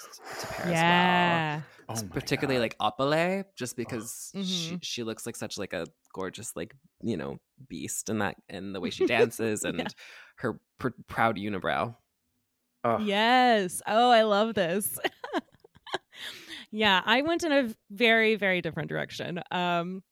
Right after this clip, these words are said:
Speaker 2: so, you know, we, we sometimes try to find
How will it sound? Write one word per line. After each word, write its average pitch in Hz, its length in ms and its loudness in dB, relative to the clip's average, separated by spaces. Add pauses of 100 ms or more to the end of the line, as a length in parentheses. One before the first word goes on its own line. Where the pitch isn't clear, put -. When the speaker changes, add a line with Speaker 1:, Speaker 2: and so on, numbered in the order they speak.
(300)
Speaker 2:
so, 247 280 0
you 262 120 -2
know, 269 260 0
we, 311 380 -2
we 349 80 -8
sometimes 415 340 -2
try 311 200 2
to 302 80 0
find 240 600 2